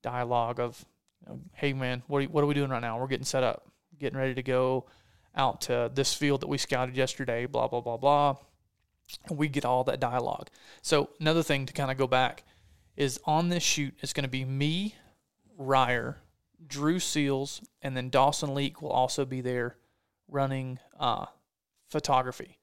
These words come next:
So there will be four people on the shoot, and Dawson might run, uh, regular camera as well. But right now it's three producers and one photographer. This is a really big shoot. So that's why all this planning. So I think the first day,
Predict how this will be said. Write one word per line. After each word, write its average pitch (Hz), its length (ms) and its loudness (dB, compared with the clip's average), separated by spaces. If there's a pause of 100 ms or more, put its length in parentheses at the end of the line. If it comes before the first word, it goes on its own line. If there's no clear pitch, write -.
(480)
So - 160 0
there 147 160 4
will 160 100 2
be 156 140 0
four 165 280 2
people 170 280 -4
on 147 100 -2
the 143 80 0
shoot, - 240 -4
and 151 80 -4
Dawson 151 360 4
might 135 260 0
run, 127 340 -2 (160)
uh, 123 180 0
regular 135 300 0
camera 131 320 -4
as 120 100 -8
well. 127 360 0 (100)
But - 180 -6
right 139 220 0
now 143 240 -2
it's - 120 -6
three 147 220 0
producers 139 460 -4
and 131 120 -6
one 131 120 -4
photographer. 123 480 -2
This 131 120 -4
is 127 80 -6
a 123 60 -6
really 123 220 -2
big 127 200 -4
shoot. 131 260 -6 (520)
So 147 120 -10
that's 135 260 2
why 127 340 2 (140)
all 135 160 2
this 127 140 -6
planning. - 360 -12 (480)
So 139 400 2 (600)
I 147 80 -4
think 170 400 -4
the 156 60 -8
first - 460 -2
day, 139 400 0